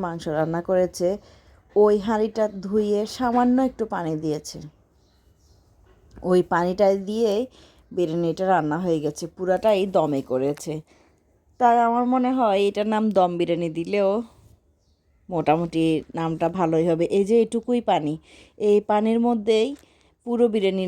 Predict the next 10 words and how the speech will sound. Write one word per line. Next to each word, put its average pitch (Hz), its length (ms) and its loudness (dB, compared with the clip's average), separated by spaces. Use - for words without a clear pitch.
রান্নাটা 185 340 0
কমপ্লিট 165 400 -2
করেছে, 156 360 -4
আলহামদুলিল্লাহ। 160 800 0
তবে 196 160 2
একটা 208 220 -6
জিনিস 262 260 0
দেখলাম, 226 260 0
এরপরে 208 360 -2
কতগুলো 233 360 2